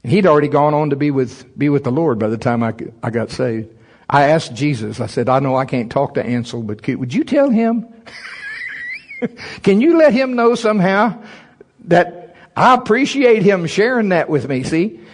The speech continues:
And he wasn't out street preaching or anything, but he was sharing Jesus everywhere he went. That's, that's that overflowing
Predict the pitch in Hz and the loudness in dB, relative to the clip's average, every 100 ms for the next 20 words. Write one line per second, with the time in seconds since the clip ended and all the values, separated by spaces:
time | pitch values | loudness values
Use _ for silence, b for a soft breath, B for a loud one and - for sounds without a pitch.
0 | B 202 330 349 262 185 165 156 - 175 | B 0 2 4 4 2 0 -2 0 0
1 | 175 - 151 160 165 143 147 147 151 185 | 0 -2 -4 -2 -2 0 0 0 0 0
2 | 170 135 131 113 - 151 147 143 135 120 | 0 0 -2 -4 -4 -2 -2 -2 -2 -4
3 | 98 - 117 113 110 104 98 101 - - | -6 -6 -6 -4 -4 -4 -6 -10 -14 -20
4 | _ _ _ _ _ _ _ _ _ - | _ _ _ _ _ _ _ _ _ 0
5 | 139 151 - - b b b b _ _ | 2 2 -2 -16 b b b b _ _
6 | _ - - _ _ _ 180 190 - - | _ -20 -20 _ _ _ 0 0 -2 -8
7 | - - 151 - 180 147 139 - 165 165 | -8 -2 -2 2 0 0 -4 -2 0 2
8 | 135 123 120 117 - | 0 -2 -6 -10 -16